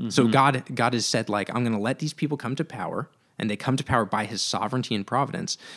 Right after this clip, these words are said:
Speaker 1: and he sustains them in power until it's no longer time and until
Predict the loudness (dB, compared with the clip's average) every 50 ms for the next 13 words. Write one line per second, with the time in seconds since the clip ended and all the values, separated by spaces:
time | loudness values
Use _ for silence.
0 | -14 -6 -6 -6 -4 -2 -4 -2 -2 -4 -4 -2 0 0 0 0 0 -2 -4 -4
1 | -4 -6 -6 -4 -4 -4 -4 -4 -6 -8 -8 -4 -4 -2 -2 -2 -2 -4 -6 -8
2 | _ _ -8 -6 -4 -4 -2 -2 0 0 2 2 0 0 -2 -2 -4 -6 -8 -2
3 | 0 2 2 2 2 0 -2 -2 -2 -4 -4 -4 -6 -8 -4 -2 -2 -2 0 -2
4 | -4 -6